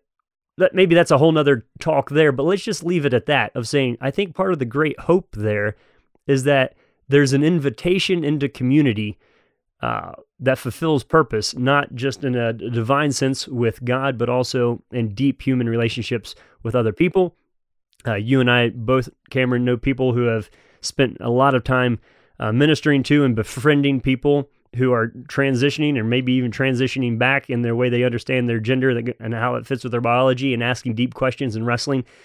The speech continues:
And I'm thrilled that there are Christian men and women out there who are doing an excellent job of loving and caring for and supporting people who are trying to figure out who they are. But we want to leave by r-, recognizing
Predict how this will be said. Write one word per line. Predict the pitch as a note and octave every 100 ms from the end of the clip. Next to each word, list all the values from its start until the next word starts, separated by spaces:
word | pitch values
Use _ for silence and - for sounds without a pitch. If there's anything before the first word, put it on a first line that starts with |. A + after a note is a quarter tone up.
| _ _ -
And | C3+
I'm | B2+ A#2+
thrilled | - E3 D#3+
that | A#2+
there | C3+ B2
are | A2
Christian | C#3+ C3+ C#3 B2 A2+ _ _
men | C3 C3+
and | B2+
women | B2+ B2+ B2
out | B2 B2
there | B2 A#2
who | A#2+
are | A#2
doing | A2+ B2 A#2
an | A2+
excellent | B2+ - B2+ A#2
job | A2 A#2+ A#2 A2
of | A2+ A2+ G#2+ G2
loving | C#3+ D3+ D3
and | A#2
caring | A2 C#3+ C3+
for | B2 C3+ B2+ - _ _ -
and | A#2+ A2+
supporting | A#2 C3 C3 B2
people | A2+ B2+ B2 A#2+
who | A2 A#2
are | A2
trying | A2 - B2+
to | A#2
figure | C3+ A#2
out | A2+ A2+
who | A#2+
they | A2
are. | A2+ G2+ F2 _ _ _ _ _ _ A2+
But | D3+ - - _ _ _ _
we | C3
want | D3 C#3+
to |
leave | C3+ E3 C#3
by | A#2 A#2+
r-, | A#2+ -
recognizing | B2 C#3 B2+ A#2+ A#2 A#2 A2+